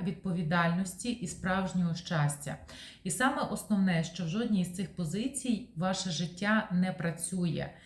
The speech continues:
Тобто ви не можете, що означає «життя не працює», тобто воно не дає тих результатів, яких ви хочете отримувати.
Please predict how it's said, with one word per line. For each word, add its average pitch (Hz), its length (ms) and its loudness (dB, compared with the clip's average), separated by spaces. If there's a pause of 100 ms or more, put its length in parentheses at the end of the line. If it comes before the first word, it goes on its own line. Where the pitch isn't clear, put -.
(320)
Тобто - 260 0
ви 208 200 4
не 226 140 8
можете, 214 480 2
що 233 180 -2
означає 208 500 0
«життя 185 320 0
не 190 100 4
працює», 254 720 0
тобто 202 260 -2
воно 208 220 2
не 233 100 2
дає 214 380 2
тих 208 300 -4
результатів, 190 720 0
яких 190 340 -2
ви 180 100 -2
хочете 202 500 -4
отримувати. 160 840 0